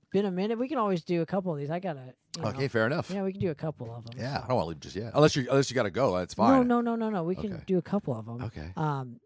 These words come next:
Speaker 2: Well, yeah.
Speaker 1: but, uh, you know, I just wanted to kinda end this segment,
Speaker 2: Yeah,
Speaker 1: have it,
Speaker 2: absolutely.
Speaker 1: it be its own thing,
Speaker 2: I
Speaker 1: and
Speaker 2: feel
Speaker 1: we
Speaker 2: ya.
Speaker 1: can just talk about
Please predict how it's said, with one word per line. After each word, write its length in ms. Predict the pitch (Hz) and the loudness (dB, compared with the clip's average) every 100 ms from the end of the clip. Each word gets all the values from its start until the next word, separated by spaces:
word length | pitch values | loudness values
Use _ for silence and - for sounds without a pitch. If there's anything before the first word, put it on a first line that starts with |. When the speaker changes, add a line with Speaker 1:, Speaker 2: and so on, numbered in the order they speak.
| _ _ - | _ _ -2
Speaker 2:
Well, 120 | - | -2
yeah. 40 | - | 4
Speaker 1:
but, 260 | 202 175 | 4 6
uh, 320 | 185 160 139 131 - _ _ _ _ _ _ | 4 4 0 -6 -12 _ _ _ _ _ _
you 140 | 208 | -2
know, 260 | 202 180 180 - 202 | 0 -2 -4 -8 -2
I 80 | |
just 180 | 196 196 | 2 4
wanted 240 | 208 196 175 | 4 4 2
to 80 | 165 | 2
kinda 220 | 180 170 | 2 0
end 260 | 170 165 | 0 0
this 160 | 175 202 | 2 2
segment, 320 | - 160 156 | 2 -2 2
Speaker 2:
Yeah, 120 | 139 | 4
Speaker 1:
have 160 | 175 180 | 6 4
it, 60 | 175 | 4
Speaker 2:
absolutely. 240 | 127 85 | 2 0
Speaker 1:
it 80 | 160 | 0
be 160 | 170 | 0
its 120 | 160 170 | 2 0
own 220 | 160 156 | -2 -6
thing, 320 | - 180 165 | -4 -2 4
Speaker 2:
I 40 | |
Speaker 1:
and 80 | 147 | 4
Speaker 2:
feel 80 | 117 | 6
Speaker 1:
we 40 | |
Speaker 2:
ya. 60 | 120 | 4
Speaker 1:
can 40 | |
just 140 | 143 - | 2 -2
talk 280 | 160 147 151 | -2 -2 -4
about 340 | 139 127 135 | -4 -4 -8